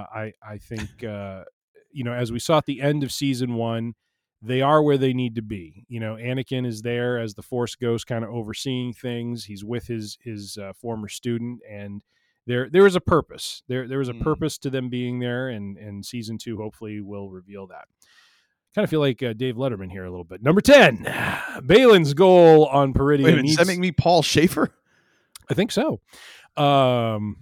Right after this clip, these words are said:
Speaker 2: That's all right.
Speaker 1: Baylan's goal on Peridia needs to be explained. Once again, file this under duh.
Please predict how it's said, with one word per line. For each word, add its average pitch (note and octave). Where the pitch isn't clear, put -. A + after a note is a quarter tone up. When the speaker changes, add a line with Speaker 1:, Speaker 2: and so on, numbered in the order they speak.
Speaker 2:
That's B2+
all F2
right. F2+
Speaker 1:
Baylan's F#3
goal E3
on C3+
Peridia D3
needs C#3+
to D#3+
be E3+
explained. F3
Once D3
again, G3+
file F3+
this F#3+
under G3+
duh. E3+